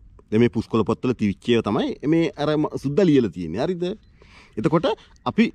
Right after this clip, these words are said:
බලමු ඇස්ට්‍රොනොමි ගැන. ඇස්ට්‍රොනොමි, ඇස්ට්‍රොලොජි වල මොනවද තියෙන්නේ යටතේ? එන මේ තියෙන්නේ මේ පුස්කොළ පොත්වල තියෙන අන්තර්ගතයේ සාරාංශ තමයි මේ තියෙන්නේ. හරිද?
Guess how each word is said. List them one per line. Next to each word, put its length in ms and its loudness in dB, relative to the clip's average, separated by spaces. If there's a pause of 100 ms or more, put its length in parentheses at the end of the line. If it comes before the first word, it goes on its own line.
බලමු 320 2
ඇස්ට්‍රොනොමි 640 2
ගැන. 220 -6
ඇස්ට්‍රොනොමි, 600 0
ඇස්ට්‍රොලොජි 540 -2 (180)
වල 140 2
මොනවද 320 0
තියෙන්නේ 480 2
යටතේ? 340 -8 (420)
එන 140 4
මේ 120 6
තියෙන්නේ 280 2
මේ 120 2
පුස්කොළ 380 -2
පොත්වල 440 0 (100)
තියෙන 220 2
අන්තර්ගතයේ 880 0 (260)
සාරාංශ 540 0
තමයි 220 2
මේ 100 6
තියෙන්නේ. 400 -2
හරිද? 220 -2